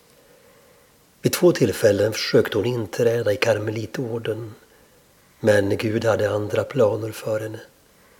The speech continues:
Hon skulle få en djupgående erfarenhet av vad det innebär att låta sig älskas av den korsfäste Kristus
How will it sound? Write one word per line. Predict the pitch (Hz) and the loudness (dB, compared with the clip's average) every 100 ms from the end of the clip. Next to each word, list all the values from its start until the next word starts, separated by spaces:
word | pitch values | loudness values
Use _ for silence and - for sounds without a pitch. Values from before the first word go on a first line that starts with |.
| _ _ _ _ _ _ _ _ _ | _ _ _ _ _ _ _ _ _
Hon | - | -2
skulle | 107 117 | 2 2
få | 120 117 | 6 6
en | 110 | 6
djupgående | 120 117 - - 117 113 104 107 | 4 2 -4 0 2 2 0 -2
erfarenhet | 95 - - 98 92 98 107 - | -2 -4 2 2 2 -4 -6 0
av | 113 | 2
vad | - | 2
det | 156 | 2
innebär | 131 107 104 120 117 110 | 0 0 0 0 0 -4
att | 107 - | -6 -6
låta | 107 107 | -4 0
sig | - - 113 135 | 0 0 0 0
älskas | 113 101 - - 113 - | 2 4 4 2 -2 2
av | 104 101 | 2 2
den | 117 107 | 0 -2
korsfäste | - 120 - - - 113 - - | -2 -2 -2 -6 -4 2 2 2
Kristus | 107 123 113 - - - - - - | -4 -4 -4 -4 -6 -10 -8 -8 -8